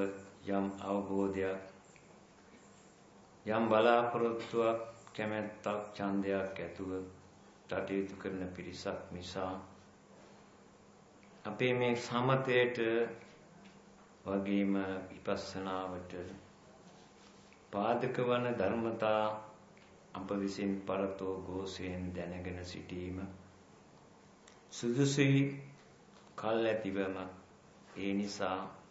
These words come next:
අපි කල්පනා කළා, ඊටාම සරල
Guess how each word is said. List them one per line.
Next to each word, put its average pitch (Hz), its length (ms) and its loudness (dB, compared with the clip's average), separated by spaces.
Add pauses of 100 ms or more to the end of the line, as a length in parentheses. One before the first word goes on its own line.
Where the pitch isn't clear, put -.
(680)
අපි - 200 -12
කල්පනා 127 680 2
කළා, 117 400 4
ඊටාම 107 520 0
සරල 98 420 0